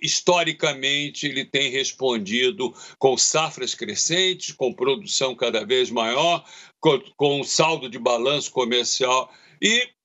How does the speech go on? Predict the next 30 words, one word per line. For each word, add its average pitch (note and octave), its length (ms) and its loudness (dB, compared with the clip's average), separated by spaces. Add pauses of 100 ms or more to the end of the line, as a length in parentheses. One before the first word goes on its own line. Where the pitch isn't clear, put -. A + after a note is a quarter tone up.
alimentando G#3 760 0
esse F#3 260 0
povo F3+ 360 0
todo. D#3 420 0
Quer - 140 -4
dizer, C3+ 340 0
é F3+ 240 0 (120)
maravilhoso F#3+ 1200 0
você E3+ 260 -2
falar D#3 380 0
mal C3+ 240 -2
do A#2 80 -12
setor B2+ 440 0
agropecuário C3 920 0 (240)
quando D3+ 240 0
você D#3+ 380 0
entra E3 340 -2
no D3 60 -10
supermercado D3 880 -2
e E3 60 2
as D#3 180 -2
gôndolas D#3 500 -2
estão - 180 -4
todas G3+ 380 2
cheias, G#2+ 500 -2
todas G#3 300 2
lotadinhas. A#2 840 -2 (360)
Aí C#3+ 360 2
é E3+ 60 -6
fácil. - 440 -6